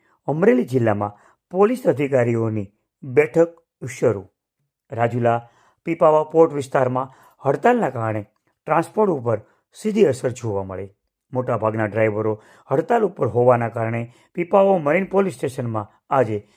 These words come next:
બેઠક યોજવામાં આવી. ડી વાય એસ પી હરેશ વોરાએ ડ્રાઈવરો સાથે બેઠક યોજી અને યોગ્ય માર્ગદર્શન આપ્યું. નવા કાયદા મોટર વ્હીકલ એક્ટ અંગે જે કંઈ ગેરસમજ હતી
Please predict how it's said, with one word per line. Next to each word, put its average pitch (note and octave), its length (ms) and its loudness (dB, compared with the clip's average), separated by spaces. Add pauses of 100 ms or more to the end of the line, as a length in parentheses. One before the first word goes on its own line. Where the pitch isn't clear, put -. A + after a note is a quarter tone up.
(140)
બેઠક G3+ 320 -4
યોજવામાં A2 760 -4
આવી. F#2+ 220 -6 (640)
ડી C3 80 -4
વાય A#2 160 4
એસ A2 180 -4
પી A2+ 260 -6 (280)
હરેશ F3 420 0
વોરાએ G#2+ 400 -2 (320)
ડ્રાઈવરો F#3 440 4
સાથે B2+ 540 -4 (260)
બેઠક F3 400 2
યોજી A#2+ 480 -4 (180)
અને A2+ 380 -2 (260)
યોગ્ય F3+ 480 2 (200)
માર્ગદર્શન B2+ 800 -2 (360)
આપ્યું. G2 460 -6 (600)
નવા C3+ 340 0
કાયદા B2 540 -2 (260)
મોટર D#3 360 0
વ્હીકલ D3+ 420 -2 (140)
એક્ટ F3+ 280 -2
અંગે D#3+ 240 -2 (400)
જે F3+ 80 0
કંઈ - 180 -2
ગેરસમજ C3+ 580 0
હતી A#2 320 -4